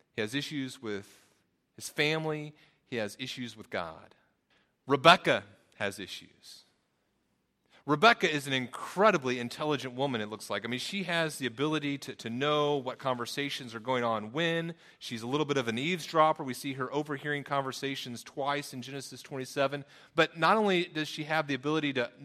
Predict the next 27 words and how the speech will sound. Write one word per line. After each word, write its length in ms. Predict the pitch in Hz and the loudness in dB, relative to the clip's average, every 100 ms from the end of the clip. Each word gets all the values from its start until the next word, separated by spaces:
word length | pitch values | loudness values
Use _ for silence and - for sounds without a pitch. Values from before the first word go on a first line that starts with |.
| - | -6
understand 540 | 156 143 - 151 151 | -4 -4 -6 -2 -2
what's 160 | 143 - | -2 -4
going 180 | 143 139 | -2 4
on, 320 | 156 139 131 - - - - | 4 4 2 -6 -20 -20 -10
she's 280 | - 180 | -6 2
able 200 | 190 170 156 | 2 4 -2
to 120 | 147 | -4
read 480 | 127 151 175 170 - | 0 2 2 -2 -4
people, 300 | 120 113 123 | -6 -4 -4
and 80 | |
she 160 | - 160 | -4 0
knows 260 | 160 151 127 | 2 2 0
what 220 | 156 165 | 2 2
a 40 | |
person's 440 | - 165 - 151 - | 2 -2 -2 -10 -6
going 160 | 160 | -4
to 80 | 135 | -2
do 180 | 147 131 | -2 0
based 240 | 139 139 | -2 -2
upon 220 | 143 135 | -4 -2
what 100 | 131 | -2
they 120 | 127 120 | -4 -8
say, 320 | - 143 131 | -2 0 0
and, 100 | 117 - 139 | -4 -10 -10
and 100 | 135 | -6
she 200 | - 165 | -4 0
knows, 500 | 165 170 170 - | 2 2 0 -4